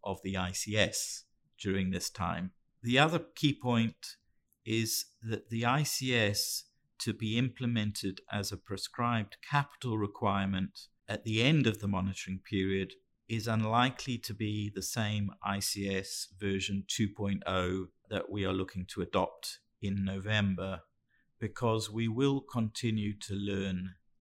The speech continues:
during this monitoring period and adapt accordingly. And I think the last key point is that during the monitoring period, the I C S will be used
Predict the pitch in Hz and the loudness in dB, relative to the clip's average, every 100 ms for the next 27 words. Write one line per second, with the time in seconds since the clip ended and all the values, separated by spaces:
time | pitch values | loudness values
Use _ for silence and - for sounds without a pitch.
0 | _ _ - 101 95 95 90 - 92 90 | _ _ -4 0 2 0 -2 -2 -2 -2
1 | 92 - 87 85 101 92 92 92 92 - | -4 -8 -8 -6 -4 -4 -4 -6 -10 -18
2 | _ _ _ - 101 98 95 95 - - | _ _ _ -4 -2 0 2 2 0 -12
3 | - - _ 104 - 104 95 78 95 - | -12 -12 _ -10 -4 0 0 0 -8 -10
4 | - _ _ _ - - 123 123 151 117 | -16 _ _ _ -8 0 2 4 4 6
5 | 123 160 196 - 123 107 120 113 110 117 | 8 8 8 4 -2 0 2 2 2 0
6 | 104 113 101 - - 120 123 135 117 110 | -2 2 0 -2 -6 -2 0 2 2 2
7 | 110 110 117 104 - 110 107 104 101 - | 0 -2 -2 -4 -2 -2 0 0 -2 -8
8 | _ _ _ 101 104 107 120 - 113 104 | _ _ _ -6 0 0 0 0 2 2
9 | 104 - 107 104 104 101 101 104 101 - | 0 -2 -4 -2 -6 -2 -2 -2 -4 -10